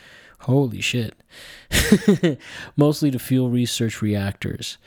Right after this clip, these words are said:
now regarded as a proliferation and terrorism risk.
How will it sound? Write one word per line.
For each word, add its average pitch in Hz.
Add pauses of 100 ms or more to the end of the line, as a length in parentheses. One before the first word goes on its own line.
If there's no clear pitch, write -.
(360)
now 127
regarded 131
as 117
a 120
proliferation 131
and 120
terrorism 113
risk. -